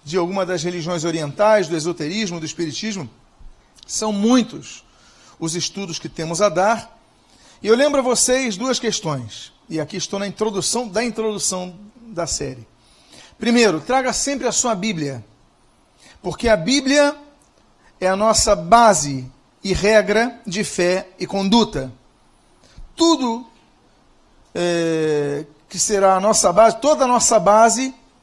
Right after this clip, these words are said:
ela se pautará com a Bíblia aberta. Então traga a sua Bíblia para que você confira na própria Bíblia o que havemos de tratar. Ele começa dizendo, "Estando preparados para responder a todo aquele que vos pedir razão da esperança que é em vós."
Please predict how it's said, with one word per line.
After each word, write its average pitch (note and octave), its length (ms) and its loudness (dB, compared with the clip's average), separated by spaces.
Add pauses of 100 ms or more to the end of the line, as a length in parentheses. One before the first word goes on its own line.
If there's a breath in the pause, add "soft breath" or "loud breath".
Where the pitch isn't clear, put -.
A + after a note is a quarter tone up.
(400 soft breath)
ela F#3+ 160 2
se G#3 180 0
pautará B3 680 6
com B3 120 -2
a A3 60 4
Bíblia A3+ 320 2
aberta. G3 640 4 (580 soft breath)
Então B3 300 -6
traga D4 380 2
a - 20 0
sua A3+ 240 0
Bíblia A#3+ 380 -2
para A#3+ 180 -2
que A3 80 -12
você A#3 240 -2
confira C#4 500 -2
na B3+ 140 0
própria C4+ 480 0
Bíblia G#3+ 340 -4
o F3+ 40 -2
que F#3 80 -4
havemos E3 360 -2
de D#3+ 80 -6
tratar. D3 480 -8 (800 loud breath)
Ele D4+ 200 4
começa D#4 360 8
dizendo, A#3+ 380 4
"Estando D#4+ 480 2
preparados B3 720 8
para A#3 160 6
responder A3+ 600 6
a A3 80 10
todo D4 440 4
aquele C4 340 2
que B3 100 -6
vos A3 160 0
pedir G3+ 280 2
razão G#3+ 340 4
da A#3+ 60 4
esperança G#3+ 420 2
que A3+ 100 -2
é A3+ 40 0
em A#3 80 2
vós." F3+ 640 8